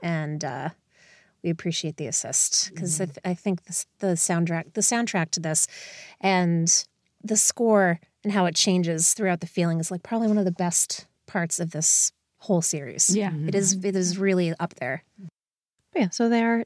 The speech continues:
Speaker 2: together in the ba-, or, um, as the name of the episode implies, in the back of this van, and it's so darling how Luke is trying to escape, and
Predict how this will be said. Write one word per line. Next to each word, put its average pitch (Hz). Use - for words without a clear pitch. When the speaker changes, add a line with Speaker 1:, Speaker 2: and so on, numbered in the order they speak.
Speaker 2:
together 202
in 165
the 196
ba-, -
or, 196
um, 185
as 170
the 190
name 185
of 190
the 190
episode 202
implies, 180
in 202
the 220
back 214
of -
this 185
van, 165
and 214
it's 269
so -
darling 156
how 156
Luke 151
is 185
trying 147
to 175
escape, 147
and 151